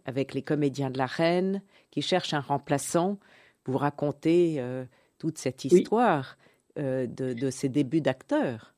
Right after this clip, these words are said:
Speaker 2: C'est ça, parce que, euh, il faut bien imaginer que William Shakespeare, à l'âge de vingt-deux ans, n'est pas du tout comédien, euh, il n'est pas, euh, il, il,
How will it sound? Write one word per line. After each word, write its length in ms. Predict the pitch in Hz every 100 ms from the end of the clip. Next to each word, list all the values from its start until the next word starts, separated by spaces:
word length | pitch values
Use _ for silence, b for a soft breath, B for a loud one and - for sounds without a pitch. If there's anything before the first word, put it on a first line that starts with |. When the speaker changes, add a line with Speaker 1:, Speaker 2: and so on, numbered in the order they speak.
| _ _ _ _ _ _ _ _ _ -
Speaker 2:
C'est 160 | -
ça, 180 | 185 285
parce 220 | 320 190
que, 120 | - 190
euh, 480 | 175 151 147 117 - -
il 60 | -
faut 80 | 170
bien 200 | 190 196
imaginer 640 | 190 165 165 185 233 240
que 640 | - 160 151 143 151 139 - 170
William 300 | 180 180 175
Shakespeare, 560 | 160 - - 240 226
à 60 | 156
l'âge 200 | 170 165
de 80 | 160
vingt-deux 520 | 165 170 160 160 196
ans, 180 | 254 208
n'est 100 | 165
pas 160 | 185
du 140 | 170 151
tout 120 | - -
comédien, 680 | 170 147 165 214 262 262 123
euh, 200 | 87 87 - _ _ _ _ -
il 220 | 156 156
n'est 160 | 160
pas, 480 | 156 170 170 165 151
euh, 340 | 135 113 85 - -
il, 240 | 185 - - _ _ -
il, 200 | -